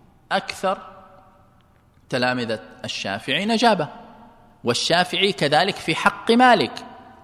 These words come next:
ومالك رحمه الله أيضًا تنبأ له، يعني للشافعي من وقت مبكر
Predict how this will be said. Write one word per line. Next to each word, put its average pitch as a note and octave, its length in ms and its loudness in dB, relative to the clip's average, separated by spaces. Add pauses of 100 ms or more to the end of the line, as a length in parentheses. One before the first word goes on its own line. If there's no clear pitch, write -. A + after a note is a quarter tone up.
(140)
ومالك D3+ 440 4
رحمه F3 320 0
الله F#3+ 300 4
أيضًا C4 260 0
تنبأ G3+ 540 2
له، A#3 400 0 (380)
يعني G#2+ 240 -2
للشافعي D#3+ 680 0
من C#3+ 200 -2
وقت A3 500 0
مبكر G#3+ 1200 2